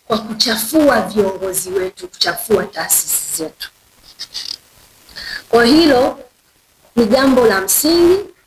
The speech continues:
tungependa waandishi wa habari mchukue na mpeleke kwenye umma, mwataarifu kwamba kuanzia jioni hii ya leo mtaona taarifa zetu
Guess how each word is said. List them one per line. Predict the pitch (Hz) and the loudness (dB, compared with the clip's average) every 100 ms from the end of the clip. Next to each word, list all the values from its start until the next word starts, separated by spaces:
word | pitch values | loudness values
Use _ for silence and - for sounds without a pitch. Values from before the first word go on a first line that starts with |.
| - _ | -20 _
tungependa | 214 196 202 233 226 196 | -2 -2 2 4 4 2
waandishi | 175 180 214 - 170 | 0 0 0 0 -2
wa | |
habari | 175 220 269 247 247 _ | -4 0 0 -2 -6 _
mchukue | - _ 330 294 277 - | -20 _ 0 2 0 -8
na | 190 | -16
mpeleke | 196 - 196 262 294 - 220 214 _ _ _ _ _ | -14 -2 4 4 4 0 -6 -8 _ _ _ _ _
kwenye | 180 196 | 0 2
umma, | - 311 233 202 | 4 4 4 0
mwataarifu | - 180 180 220 214 269 320 262 | -6 -10 -6 -2 2 2 0 -4
kwamba | 269 262 220 180 - _ _ _ _ _ _ _ _ | 0 0 0 -6 -14 _ _ _ _ _ _ _ _
kuanzia | 247 269 277 320 | 0 2 2 0
jioni | 254 262 269 269 269 262 | 2 2 4 4 4 2
hii | 233 311 247 | 0 0 0
ya | 196 | -2
leo | 202 233 190 - _ 214 | 0 0 -2 -6 _ -18
mtaona | 214 226 226 254 240 190 | -10 0 4 4 2 -4
taarifa | - 170 175 - 170 | -8 -8 -8 -10 -8
zetu | 170 233 - | -2 -2 -2